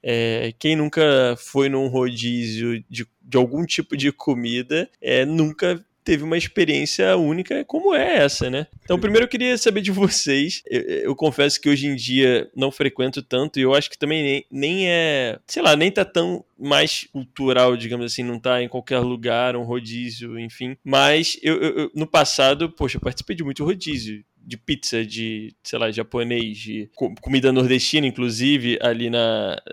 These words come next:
também onde o Rafinha comentou, em São Cristóvão.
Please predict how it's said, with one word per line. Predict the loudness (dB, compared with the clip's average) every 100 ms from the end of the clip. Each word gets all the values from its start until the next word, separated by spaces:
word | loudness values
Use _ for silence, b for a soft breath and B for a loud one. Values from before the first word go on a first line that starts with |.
| -8
também | -4 -2 -4 0
onde | 0 0 -4
o | -6
Rafinha | -4 -4 -4 -8
comentou, | -6 -8 -8 -4 -4
em |
São | -4 -8
Cristóvão. | -10 -4 2 2 2